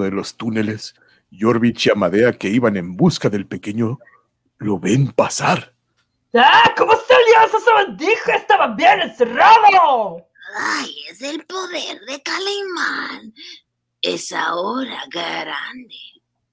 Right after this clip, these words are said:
Speaker 3: Él fue quien le abrió.
Speaker 2: Ah, parece que le conocen los subterráneos. Eh, no te tuve ni una vez.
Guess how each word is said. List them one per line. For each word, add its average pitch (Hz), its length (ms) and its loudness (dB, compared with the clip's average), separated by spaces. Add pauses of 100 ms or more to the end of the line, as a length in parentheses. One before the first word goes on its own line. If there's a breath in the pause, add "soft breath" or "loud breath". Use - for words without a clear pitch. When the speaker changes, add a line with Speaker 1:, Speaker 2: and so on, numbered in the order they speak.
(640)
Speaker 3:
Él 190 420 -2
fue 190 200 -10 (200)
quien - 220 -18
le 151 120 -16
abrió. 277 340 -14 (1800)
Speaker 2:
Ah, - 280 -10
parece 339 460 -8
que 247 120 -16
le - 160 -18
conocen 254 840 -4
los - 320 -16 (140)
subterráneos. 262 1200 -4 (360 soft breath)
Eh, 320 260 -4
no 381 120 -4
te 381 100 -8
tuve 262 600 -4
ni 226 100 0
una 208 220 -4 (120)
vez. 226 880 0